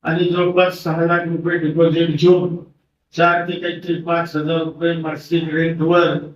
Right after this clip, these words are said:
हे गाळे त्या ठिकाणी तुम्हाला देण्याचा प्रयत्न ही मार्केट कमिटी करणार आहे. सुदैवानं कोरेगाव मार्केट कमिटीला जागा भरपूर आहे.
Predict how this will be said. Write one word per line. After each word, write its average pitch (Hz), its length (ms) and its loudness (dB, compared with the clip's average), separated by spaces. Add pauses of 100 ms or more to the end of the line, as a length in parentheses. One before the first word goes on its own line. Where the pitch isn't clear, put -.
(560)
हे 165 100 -2
गाळे 160 360 2
त्या 160 180 -2
ठिकाणी 156 960 -2 (400)
तुम्हाला 160 340 2
देण्याचा 151 480 0
प्रयत्न 170 540 0 (680)
ही 165 140 2
मार्केट 151 420 -2
कमिटी 143 260 -6
करणार 139 420 -6
आहे. 127 240 -6 (580)
सुदैवानं 175 1000 4 (540)
कोरेगाव 175 420 2
मार्केट 170 580 -4
कमिटीला 170 520 -2
जागा 170 420 -2 (120)
भरपूर 160 420 -2
आहे. 175 320 0